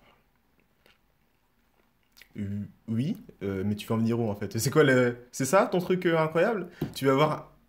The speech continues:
un I S T J, tu sais, <laughs> quand on suit les règles et quand on se base vraiment sur les informations et qu'on a organisé, et bah franchement c'est cool. Merci,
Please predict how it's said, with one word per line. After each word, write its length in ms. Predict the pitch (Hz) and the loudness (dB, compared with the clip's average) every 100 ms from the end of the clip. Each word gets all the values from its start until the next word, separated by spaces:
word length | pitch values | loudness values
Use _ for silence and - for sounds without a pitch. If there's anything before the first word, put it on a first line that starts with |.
| _ _ | _ _
un 100 | 123 | -2
I 120 | 139 143 | 0 0
S 100 | 143 | 2
T 140 | 139 | 0
J, 280 | 139 202 208 - - - | 2 0 -4 -18 -20 -10
tu 120 | 131 | -6
sais, 280 | - 214 127 - 117 - - - | 0 0 0 -2 -4 -6 -16 -20
<laughs> 560 | _ _ _ _ _ _ | _ _ _ _ _ _
quand 140 | - | -4
on 40 | 151 | -2
suit 220 | - 190 | -2 2
les 120 | 127 | 2
règles 300 | 135 180 120 | 4 2 0
et 80 | 104 | -4
quand 140 | - | -2
on 120 | 160 123 | -2 -2
se 180 | - 113 95 95 | -2 -4 -4 -4
base 200 | 107 117 | -2 -2
vraiment 280 | 113 143 160 | -2 -2 -2
sur 420 | - 127 117 110 | -4 -4 -2 0
les 220 | 104 104 | -2 -2
informations 420 | 117 123 113 - | -4 -4 -4 -2
et 60 | 170 | -2
qu'on 160 | 139 101 | -2 0
a 60 | |
organisé, 520 | 104 110 107 120 175 | 0 0 -2 -2 -2
et 40 | 117 | -2
bah 480 | 82 78 62 50 - | -2 -2 -4 -10 -12
franchement 260 | - - 170 | -10 -6 -4
c'est 120 | 113 | -2
cool. 240 | 170 143 - - _ _ _ _ _ | -2 -4 -6 -20 _ _ _ _ _
Merci, 480 | 113 107 - 214 | -8 -6 -4 -4